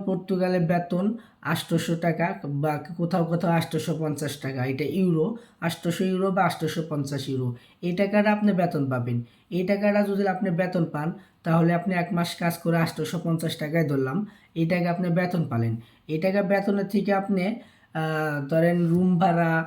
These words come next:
খাওয়া দাওয়া, নিজের পকেট খরচ, ট্যাক্স, এগুলো বাবদ আপনি বাদ দিতে হবে মিনিমাম চারশো থেকে সাড়ে চারশো ইউরো বা একটু ভিআইপি ভাবে চললে পাঁচশো ইউরো। পাঁচশো ইউরো আপনি ধরেন,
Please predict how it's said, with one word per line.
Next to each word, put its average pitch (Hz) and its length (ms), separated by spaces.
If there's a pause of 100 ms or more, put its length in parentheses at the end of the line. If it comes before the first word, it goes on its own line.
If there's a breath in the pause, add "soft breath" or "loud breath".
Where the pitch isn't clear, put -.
খাওয়া 160 340
দাওয়া, 160 420
নিজের 165 400
পকেট 160 360
খরচ, 151 360 (180)
ট্যাক্স, 160 400 (360 soft breath)
এগুলো 196 340
বাবদ 190 420
আপনি 185 240
বাদ 165 300
দিতে 175 260
হবে 180 200
মিনিমাম 180 420
চারশো 160 380
থেকে 165 280
সাড়ে 147 280
চারশো 143 340
ইউরো 143 360 (280 loud breath)
বা 151 160
একটু 156 240
ভিআইপি 143 420
ভাবে 170 240
চললে 180 280
পাঁচশো 151 360
ইউরো। 127 340 (360 loud breath)
পাঁচশো 190 340
ইউরো 208 180
আপনি 208 220
ধরেন, 127 300